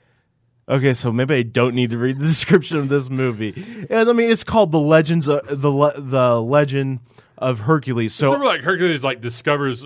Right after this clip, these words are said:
Speaker 2: who his parents are and his
Speaker 1: Right.
Speaker 2: background. And, I mean, no offense, I think Kellen Lutz can be, like, a pretty badass actor. He, he was, he was good in some other stuff besides the Twilight films.
Speaker 1: Uh, this film didn't even get rated,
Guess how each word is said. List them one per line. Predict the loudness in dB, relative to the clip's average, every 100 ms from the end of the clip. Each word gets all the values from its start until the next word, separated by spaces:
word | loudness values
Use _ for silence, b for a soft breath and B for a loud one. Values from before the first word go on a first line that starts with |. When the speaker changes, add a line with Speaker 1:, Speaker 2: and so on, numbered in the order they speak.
| -12
Speaker 2:
who | -6 -4
his | -4
parents | -6 -4 -4 -4 -2
are | -2 -2
and | -4
his | -2
Speaker 1:
Right. | 0 0
Speaker 2:
background. | 0 -2 -4 -4 -4 -6
And, | -8
I |
mean, | -6 -8 -10 b b b b _ _
no | -4 -2 -2
offense, | -2 -2 -2
I | -2
think | -2 -4
Kellen | -6 -4 -4 -2
Lutz | -4 -4
can | -8 -4 -4
be, | -2
like, | -4 -4
a |
pretty | -6 -6
badass | -4 -4 -2 0 -2
actor. | -4 -6 -6 -8
He, | -8 -12
he | -10 -10
was, | -10 -12
he | -12 -8
was | -8 -8
good | -8 -8
in | -8
some | -6 -6
other | -4
stuff | -6 -8
besides | -8 -6 -8 -8
the | -16
Twilight | -6 -6 -6 -8
films. | -10 -8 -8
Speaker 1:
Uh, | -4 -4
this | -2 -2 2
film | 2 4
didn't | 2 2
even | 2 0
get | -2 -4
rated, | -4 -4 -6 -12